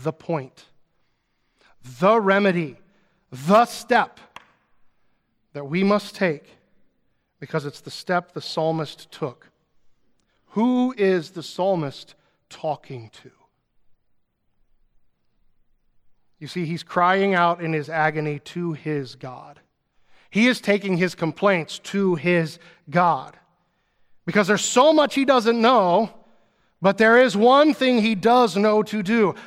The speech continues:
"I must cry out to my God." His prayer is full of accusations. It's full of blame. It's full of the question, "Why?" over and over again.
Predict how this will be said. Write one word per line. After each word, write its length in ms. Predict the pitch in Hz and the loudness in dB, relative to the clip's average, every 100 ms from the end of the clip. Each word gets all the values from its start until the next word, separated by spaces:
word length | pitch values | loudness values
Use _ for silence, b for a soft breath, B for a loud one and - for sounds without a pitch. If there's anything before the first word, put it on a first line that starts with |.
| - | 0
"I 280 | 214 220 202 | 2 4 4
must 420 | 202 220 - - | 4 2 -2 -4
cry 320 | 202 220 208 | 2 4 4
out 260 | 202 196 165 | 4 2 0
to 180 | 214 190 | -4 0
my 280 | 190 185 170 | 2 2 0
God." 540 | 185 175 151 131 117 _ _ _ _ _ _ _ _ _ _ _ _ _ _ _ _ _ _ _ _ _ _ _ _ _ _ _ _ _ _ _ _ _ - | 2 2 2 -2 -12 _ _ _ _ _ _ _ _ _ _ _ _ _ _ _ _ _ _ _ _ _ _ _ _ _ _ _ _ _ _ _ _ _ -20
His 120 | 139 | -10
prayer 280 | - 175 165 | -2 0 0
is 120 | - | -4
full 240 | - 180 | -6 -4
of 80 | 160 | -2
accusations. 1160 | 143 143 151 135 185 190 220 233 214 - - - _ _ _ _ | -2 -4 -10 -4 -4 0 0 0 -2 -6 -16 -20 _ _ _ _
It's 200 | - 147 | -14 -10
full 200 | - 202 | -2 0
of 180 | 165 135 | 0 -4
blame. 520 | 175 214 220 226 226 | 0 2 2 2 2
It's 160 | 196 - | 0 -4
full 340 | - 208 214 | -2 2 2
of 80 | 165 | 0
the 80 | 151 | -6
question, 720 | - - 214 - - 180 147 | -8 -2 -2 -2 -6 -6 -2
"Why?" 580 | 175 220 220 220 233 240 | 2 4 6 4 4 4
over 440 | 202 220 226 202 | 4 4 2 0
and 120 | 190 190 | 0 2
over 380 | 226 233 220 | 2 2 2
again. 500 | 220 196 226 240 240 | 2 0 0 0 0